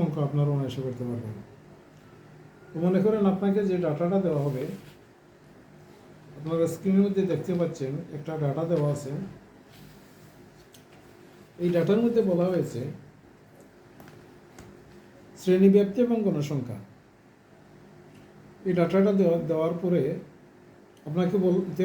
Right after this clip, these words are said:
পারে যে মদ্যক নির্ণয় করো। তো এখানে টোটাল সারি আছে,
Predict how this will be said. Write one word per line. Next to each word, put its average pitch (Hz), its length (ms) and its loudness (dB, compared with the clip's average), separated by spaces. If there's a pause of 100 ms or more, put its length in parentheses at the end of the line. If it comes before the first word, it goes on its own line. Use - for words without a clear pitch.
পারে 190 160 4 (120)
যে 165 60 -2 (100)
মদ্যক 180 360 2
নির্ণয় 123 300 -2
করো। 113 160 -10 (1120)
তো - 40 -14 (120)
এখানে 220 280 4 (920)
টোটাল 208 280 2 (140)
সারি 175 220 2 (100)
আছে, 175 220 -2